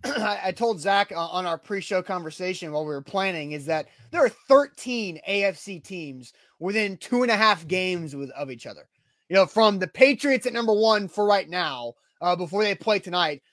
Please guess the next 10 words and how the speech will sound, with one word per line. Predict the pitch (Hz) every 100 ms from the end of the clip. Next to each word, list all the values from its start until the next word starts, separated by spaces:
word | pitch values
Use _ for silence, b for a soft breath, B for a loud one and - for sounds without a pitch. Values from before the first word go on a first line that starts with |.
| -
the | 165
Dolphins | 202 220 269 226 208 196 -
are | 190
six | - - 254 - 214
and | 180
seven | - 220 170 147 139 _ _
in | 196
the | 196
thirteenth | - 233 233 - 226 185
slot. | - 196 151 -